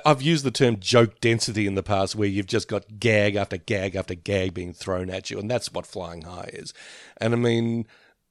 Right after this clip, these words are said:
the, the, one of the reasons it's got s-, such staying power, certainly among, you know, Generation Xers like myself, is that, uh, so many of them hit as well. It's got a really,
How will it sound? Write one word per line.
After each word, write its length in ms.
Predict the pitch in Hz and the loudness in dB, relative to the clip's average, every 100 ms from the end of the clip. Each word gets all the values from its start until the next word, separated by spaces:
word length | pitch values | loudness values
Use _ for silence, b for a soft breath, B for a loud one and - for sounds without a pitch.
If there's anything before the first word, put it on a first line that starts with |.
| - | -4
the, 200 | 123 101 _ _ _ _ | -4 -4 _ _ _ _
the, 120 | 120 113 | -6 2
one 160 | 120 | 4
of 40 | 110 | 6
the 80 | |
reasons 320 | 107 107 98 95 | 4 4 2 -4
it's 120 | - | 0
got 240 | 104 - - - | -2 -2 -6 -4
s-, 80 | 110 - | -6 -2
such 240 | - 98 | -2 -2
staying 280 | - 107 110 | 0 0 2
power, 220 | 104 95 | 2 0
certainly 320 | 90 110 90 92 | 0 -2 -2 -4
among, 340 | 95 95 87 | -2 -2 -4
you 80 | 92 | -6
know, 80 | 85 | -6
Generation 520 | 87 95 95 92 95 | -2 -2 0 -2 -4
Xers 340 | 98 - 95 | -6 -6 -6
like 180 | 92 87 | -6 -6
myself, 380 | 95 - 123 110 | -6 -4 -4 -2
is 220 | 101 92 | -4 -2
that, 320 | 104 101 - | -2 -4 -2
uh, 220 | 107 101 101 B B | 2 2 0 B B
so 240 | - 120 113 | -2 2 4
many 220 | 117 113 | 4 2
of 60 | |
them 120 | 98 90 | -2 -4
hit 260 | 127 - | -6 -4
as 160 | 123 92 | -4 -2
well. 380 | 98 127 196 _ _ _ - | -2 -2 -6 _ _ _ -12
It's 120 | 110 | 0
got 120 | 135 | 2
a 40 | 110 | 2
really, 640 | 98 107 113 107 101 95 | 0 -2 0 2 0 -4